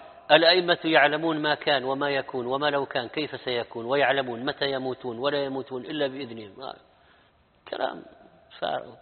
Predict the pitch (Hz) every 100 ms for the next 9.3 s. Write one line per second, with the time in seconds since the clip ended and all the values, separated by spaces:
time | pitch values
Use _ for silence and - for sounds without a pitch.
0 | - - - - - - - 113 127 127
1 | 127 - - - - - _ - - -
2 | 127 139 135 131 - - - - - -
3 | _ - 123 143 156 160 - 143 135 -
4 | 151 151 123 - - - _ _ - 160
5 | 151 190 135 107 - - - - _ _
6 | _ _ - - - - - - - -
7 | - - _ - 196 240 214 240 202 190
8 | 156 175 190 175 - 175 151 160 170 151
9 | 131 175 147